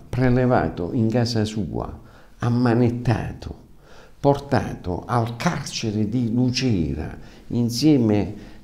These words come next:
con la popolazione detenuta. Ha sofferto queste cose, però ha avuto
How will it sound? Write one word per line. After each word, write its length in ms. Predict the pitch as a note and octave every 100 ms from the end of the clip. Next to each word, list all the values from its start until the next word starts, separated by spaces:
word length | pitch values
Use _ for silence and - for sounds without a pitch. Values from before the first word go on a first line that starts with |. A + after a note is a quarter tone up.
| -
con 760 | C#3+ C#3 A#2 G#2 G2+ F#2+ - -
la 400 | - C#3 D3+ -
popolazione 1120 | A#2+ G#2 A2+ A#2 A#2+ A#2+ C#3 D3+ B2+ A2 F#2+ E2+
detenuta. 960 | D3+ D#3 D3 C3+ C#3+ F#2 C#2+ - - - - - - - - -
Ha 160 | - C#3+
sofferto 840 | - C3+ C3+ D#3 E3 - - G#2+
queste 580 | - D#3+ E3 - A2 G#2+
cose, 640 | - C3 C3+ C#3 F#3 A3+ - - - - - - - - - -
però 360 | F#3 D3+ G2+ A2 - - - - - - -
ha 140 | - A#2
avuto 420 | C#3+ A#2+ -